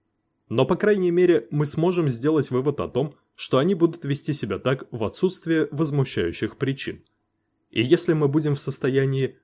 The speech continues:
что нередко вполне возможно, описать ситуации, в которых следует ожидать наличия таких причин, и вероятную силу их действия,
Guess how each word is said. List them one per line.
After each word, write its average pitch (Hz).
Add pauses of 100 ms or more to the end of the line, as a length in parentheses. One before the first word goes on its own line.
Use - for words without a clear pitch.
(280)
что -
нередко 120
вполне 127
возможно, 120 (540)
описать 120
ситуации, 113
в -
которых 120
следует 101
ожидать 104
наличия 113
таких -
причин, 147 (440)
и 113
вероятную 131
силу 107
их 95
действия, 151